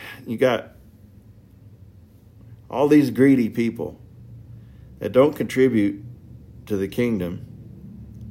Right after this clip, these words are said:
and they don't help other people at all, but yet they're blessed with wealth. That doesn't make any sense. How is that a working of the Lord? I don't understand that.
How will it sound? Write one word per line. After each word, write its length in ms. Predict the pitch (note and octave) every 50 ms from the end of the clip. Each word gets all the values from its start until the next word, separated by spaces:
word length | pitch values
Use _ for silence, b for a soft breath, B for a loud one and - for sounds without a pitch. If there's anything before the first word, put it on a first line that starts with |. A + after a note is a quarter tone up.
| - - -
and 200 | - G2 G2 G2
they 60 | G#2
don't 380 | G2+ G2 B2 C3 C3+ B2+ B2+ -
help 300 | - B2 B2+ B2 B2 -
other 200 | A#2 A#2 A2 G#2
people 380 | F2+ G#2+ A2 G#2+ G2 G2 F#2+ F2
at 80 | F2+
all, 380 | G#2 A2+ G2+ E2+ F2+ G2+ - - - B B B B B B B B B B
but 100 | - -
yet 260 | - C#3+ C#3+ C#3 C#3
they're 120 | C3+ C3 B2
blessed 420 | A2+ G#2+ A2+ B2 C3 B2+ - -
with 120 | A2 G#2
wealth. 440 | G#2 A2+ B2+ C3+ A2+ E2 - - - - _ _ _ _ _ _ _ _ b b b b b b b b b b b b b b b b b b b b b b _ -
That 140 | - -
doesn't 300 | E3 D3 B2+ A2+ A2+ G#2
make 240 | A2+ A#2+ A#2 A2+ -
any 160 | A#2+ G#2 G#2
sense. 520 | F#2+ - - A#2+ B2 C#3+ C#3+ - - - - _ b b b b b b b b b b b b
How 240 | - - D3 D3 D3
is 120 | C#3 B2
that 180 | B2+ C3 C3+ C3
a 80 | B2
working 480 | A2 G#2 A2 A2 A#2 A2+ - A#2+ G#2+ G#2+
of 140 | G#2+ A2 G2+
the 80 | F#2+ F#2
Lord? 420 | F#2+ A#2 B2 A#2 F#2+ E2+ - - - _ _ _ _ _ _ _ _ _ _ _ _ _ _ _ _ b b b b b b b b b b b _ _
I 120 | - - A#2
don't 140 | B2+ B2
understand 580 | A#2+ A#2+ A#2+ A#2 A2+ - - B2+ B2 A2+ G2 F#2
that. 220 | F#2 F2+ F2 -